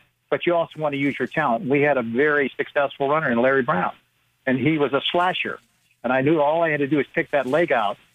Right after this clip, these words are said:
of that defensive tackle and keep leaning against him, and Larry would cut back, and he'd be by me so fast, you know, that tackle would never have a sh-, chance to grab him.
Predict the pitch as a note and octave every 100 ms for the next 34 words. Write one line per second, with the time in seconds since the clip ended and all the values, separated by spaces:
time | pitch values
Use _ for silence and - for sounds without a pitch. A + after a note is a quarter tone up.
0 | _ _ _ - B2 C3+ - D3+ D#3 C3+
1 | B2 - D#3+ C#3+ C3 B2 - A#2+ - -
2 | G3+ G3 - D#3+ F#3 D3+ A#2+ E3 F#3+ -
3 | C3 B2+ - C3 C#3+ D#3+ D3+ B2 - -
4 | E3 - D#3+ D3+ - B2 D3+ C#3 C3+ D3
5 | D3 D3 C#3+ - D#3+ - D3+ C#3 - -
6 | D3+ B2 C3 D3 D3 - D#3 C3+ C3+ C#3
7 | C3 B2+ A#2 - - E3+ D3+ - - -
8 | C#3+ B2+ G#3